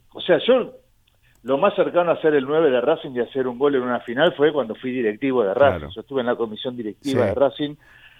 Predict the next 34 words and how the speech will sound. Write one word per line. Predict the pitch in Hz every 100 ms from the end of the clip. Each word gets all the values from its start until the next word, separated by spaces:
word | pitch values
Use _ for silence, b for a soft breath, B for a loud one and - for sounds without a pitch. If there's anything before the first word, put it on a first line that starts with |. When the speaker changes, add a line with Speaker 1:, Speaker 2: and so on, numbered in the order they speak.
| b b
Speaker 1:
en, | 110 107 110 101 - _ _
en | - 104
el | 104 101 95
resurgimiento | 101 101 127 104 113 113 139 147 139 131
institucional | 107 120 104 98 120 127
del | 123 110
club, | 139 123
digamos, | 101 107 131 113
en | 117
el | 117 123
alfonsinismo | 123 - 135 123 135 139 190 156 147
del | 127 127
club. | 156 135 98 - _ _ _ _ _ _
Y | 127
lo | 135 135
primero | 151 180 254 226
que | 170
hice | 190 165
como | 135 135 131
dirigente | 135 143 233 220
fue | 151 139
llevar | 143 147
la | 127
estatua | 151 143 131
al | 160
club, | 202 131 107
así | - 156
que | 156
ahí | 170
se | 196
terminó | 180 135 123 143 147
de | 143
cerrar | 127 123 143
la, | 131 113 101 95